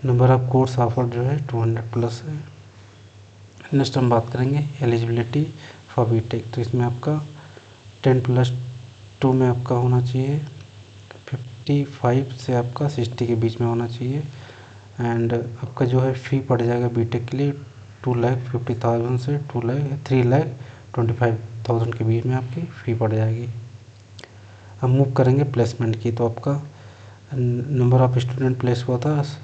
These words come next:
नाइंटी परसेंट and number of companies visit हुए थे फ़ोर हंड्रेड प्लस। हाईएस्ट पैकेज गया था आपका फिफ्टी सिक्स लाख। एवरेज की बात करें तो आपका नाइन पॉइंट टू एल पी गया था।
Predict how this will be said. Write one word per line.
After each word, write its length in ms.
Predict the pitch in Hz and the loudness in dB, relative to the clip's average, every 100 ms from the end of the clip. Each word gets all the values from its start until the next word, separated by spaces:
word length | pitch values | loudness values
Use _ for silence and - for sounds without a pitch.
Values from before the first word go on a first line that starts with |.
| - - | -18 -10
नाइंटी 500 | 127 117 117 113 113 | -6 -2 0 0 0
परसेंट 480 | 127 123 - 151 147 | -2 -2 -2 -4 -2
and 340 | 120 117 117 117 | 0 0 0 0
number 240 | 120 117 | 0 -2
of 160 | - 117 | -2 -4
companies 440 | 117 123 123 117 | -2 0 2 2
visit 240 | 120 117 | 0 -2
हुए 140 | 123 123 | 0 0
थे 120 | 147 | -2
फ़ोर 300 | - 120 113 | 0 2 4
हंड्रेड 300 | 110 113 - | 4 0 -2
प्लस। 300 | 123 135 - - - - - - | -2 -2 -4 -14 -18 -18 -10 4
हाईएस्ट 280 | 123 120 - | 6 6 4
पैकेज 320 | 127 120 120 | 2 2 2
गया 220 | 117 120 | 4 2
था 100 | 123 | 0
आपका 220 | 127 - | -4 -6
फिफ्टी 320 | - 120 - | -8 -6 -4
सिक्स 380 | 120 - 120 - | -4 -6 -8 -4
लाख। 320 | 123 147 147 - - - - - - | -2 -2 -4 -12 -18 -20 -20 -20 0
एवरेज 300 | 131 131 143 | 4 6 6
की 100 | - | 6
बात 200 | 117 117 | 6 6
करें 180 | - 139 | 4 2
तो 100 | 127 | 2
आपका 180 | 117 120 | 0 0
नाइन 420 | 117 113 113 113 | 2 2 2 0
पॉइंट 220 | 127 143 - - | 0 -2 -4 -6
टू 140 | 127 | -2
एल 100 | 123 | 0
पी 180 | 107 117 | 0 0
गया 260 | 113 117 117 | 0 -2 -4
था। 220 | 131 | -6